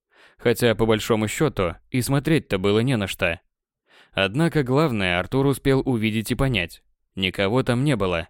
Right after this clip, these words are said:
И огромный зал с шикарным, если не по содержанию, то, во всяком случае, по размерам, иконостасом оставался пуст. Осторожное сканирование. Пуст. Ничего крупнее мышей, ожесточенно терзавших в углу какую-то съедобную дрянь,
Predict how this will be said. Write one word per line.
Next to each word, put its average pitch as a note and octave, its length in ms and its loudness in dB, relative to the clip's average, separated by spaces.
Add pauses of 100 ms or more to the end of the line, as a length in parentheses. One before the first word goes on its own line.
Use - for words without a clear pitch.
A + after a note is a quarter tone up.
(300)
И F#2+ 80 0
огромный C3 520 2
зал C3 280 2
с - 60 -6
шикарным, D3+ 540 2
если B2+ 320 2
не A#2+ 120 2
по A#2+ 120 0
содержанию, B2 720 0
то, G2 220 0
во G2+ 120 2
всяком A2 340 0
случае, A#2 380 0
по B2+ 140 0
размерам, G#2 640 0
иконостасом G#2+ 840 0 (120)
оставался D3 640 0
пуст. - 420 -6 (500)
Осторожное C#3+ 640 2
сканирование. F#2+ 800 0 (420)
Пуст. - 440 0 (180)
Ничего G#2 440 0
крупнее B2 420 0
мышей, A2+ 500 0 (280)
ожесточенно A#2+ 800 0
терзавших A2+ 640 0
в G#2 60 0
углу A2+ 260 2
какую-то A#2 440 2
съедобную A2+ 520 2
дрянь, A2+ 380 -2